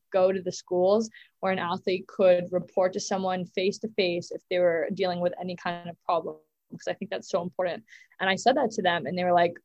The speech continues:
"We absolutely love this. We're putting it in." And then that's, like, that kind of just hit me. And I was like, "They're listening. Somebody's listening. This is so weird." Um, and from there, um, kind of in the last couple of months, I've been working with Representative, uh, Massa-,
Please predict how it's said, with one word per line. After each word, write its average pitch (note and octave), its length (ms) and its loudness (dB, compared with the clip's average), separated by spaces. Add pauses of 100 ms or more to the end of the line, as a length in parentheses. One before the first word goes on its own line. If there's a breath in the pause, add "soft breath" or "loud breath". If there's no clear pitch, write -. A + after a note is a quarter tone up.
"We G3 200 2
absolutely F3 460 0
love D3+ 160 0
this. - 400 -6
We're F#3+ 120 -6
putting F3 280 -2
it E3+ 100 -2
in." - 320 -6 (120)
And G#3 140 2
then G#3+ 120 4
that's, A3 260 6
like, D4+ 200 4 (220)
that F#3+ 240 4
kind A#3 160 2
of A#3+ 80 2
just G#3 200 -2
hit F#3 160 0
me. F3+ 160 -6
And F3 80 -6
I F3 40 -4
was F3+ 180 -4
like, G3 260 2 (680)
"They're G3+ 100 6
listening. A3 560 2
Somebody's D4 360 0
listening. G#3+ 500 2
This A3 140 0
is A3 140 -4
so C4 200 2
weird." B3+ 500 4
Um, G3 460 2 (460 loud breath)
and G#3+ 440 6
from G#3 220 4
there, A3 540 8
um, F#3 460 2 (180)
kind G3+ 260 2
of F3+ 180 -8
in G3 140 -2
the F#3 80 2
last F#3 220 2
couple G3+ 160 -2
of F#3+ 60 0
months, F#3+ 220 0
I've G3 80 0
been F#3 140 -2
working F#3 340 0
with F3+ 260 4
Representative, F#3 760 0 (420)
uh, F#3+ 240 0
Massa-, G#3+ 280 2